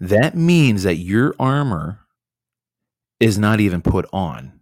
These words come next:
because that ultimately means that in this world that we're living in, which is a battleground, make no mistake, this is a spiritual battleground. Satan and his little minions are everywhere.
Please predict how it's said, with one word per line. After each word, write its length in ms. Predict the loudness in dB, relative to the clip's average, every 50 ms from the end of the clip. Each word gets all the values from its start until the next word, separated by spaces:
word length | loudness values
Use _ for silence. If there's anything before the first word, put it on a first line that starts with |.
| _ _ _
because 520 | -8 -6 -6 -6 -4 -2 -2 -2 -2 -2
that 300 | -2 -2 0 0 0 0 -2
ultimately 480 | -2 0 0 -2 -2 -4 -6 -6 -4 -4
means 500 | -2 -2 0 0 -2 -2 -4 -6 -8 -8
that 240 | -6 -6 -6 -4 -4
in 160 | -4 -2 0
this 220 | -2 -2 -2 -4
world 560 | -8 -12 -10 -6 -2 0 2 2 2 0 -2
that 160 | -4 -6 -6 -4
we're 120 | -4 -4
living 320 | -4 -4 -4 -4 -4 -4 -4
in, 180 | -6 -6 -6
which 260 | -6 -6 -6 -8 -8 -6
is 240 | -4 -4 -2 -2
a 200 | -4 -4 -4 -4
battleground, 760 | -6 -6 -4 -4 -2 -2 -2 -4 -4 -6 -8 -10 -10 -12 -10 -8
make 180 | -8 -8 -6
no 120 | -6 -6 -6
mistake, 480 | -6 -6 -6 -6 -6 -6 -6 -6 -6
this 180 | -6 -6 -4 -4
is 160 | -6 -4 -6
a 80 | -8 -8
spiritual 540 | -10 -12 -10 -6 -4 -4 -4 -4 -4 -6
battleground. 800 | -6 -4 -6 -4 -4 -2 -4 -6 -8 -12 -16 -18 -18 -20 -20 _ _ _ _ _ _ _ _ _ _ _ _ _ -20 -20 -20 _ _ _ _ _
Satan 440 | -10 -6 -2 -2 -2 -2 0 0
and 140 | -2 -2 -2
his 200 | -2 -4 -2 0
little 140 | 0 0 0
minions 400 | 0 2 0 0 0 -2 -4 -4
are 160 | -6 -8 -8 -6
everywhere. 640 | -6 -4 -4 -4 -6 -8 -8 -10 -14 -18 -20 -20